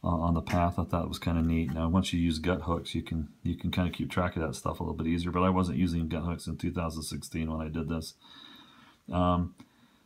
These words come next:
let's see, uh, there's some people that had camped, camped down here, and you could see where they had had their campsites because they were, you know, the, the tent area where they had had their tent was dry 'cause it, it was raining, so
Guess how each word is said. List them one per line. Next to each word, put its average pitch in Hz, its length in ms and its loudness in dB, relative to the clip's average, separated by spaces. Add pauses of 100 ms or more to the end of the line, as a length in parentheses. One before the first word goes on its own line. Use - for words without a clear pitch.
let's 117 160 4
see, 110 320 10
uh, 95 320 8
there's 101 240 2
some 95 80 2
people 113 260 6
that 95 80 4
had 98 140 4
camped, 101 440 4
camped 101 320 6
down 104 280 8
here, 98 240 8
and 95 100 8
you 90 80 4
could 87 140 -2
see 104 160 6
where 98 160 6
they 87 140 0
had 87 240 0
had 101 200 4
their 90 140 2
campsites - 1200 -2
because 90 320 0
they 90 120 4
were, 82 280 0
you 87 200 -6 (180)
know, 82 220 -2
the, 85 160 -6
the - 40 -8
tent - 300 4
area 87 420 0
where 90 160 0
they 82 100 0
had 80 140 -2
had 87 120 0
their 82 80 -2
tent 90 260 2
was 73 120 -6
dry 87 220 2
'cause 82 220 -2
it, 78 160 -2
it 82 140 -2
was 76 120 -6
raining, 82 440 0
so 80 260 -4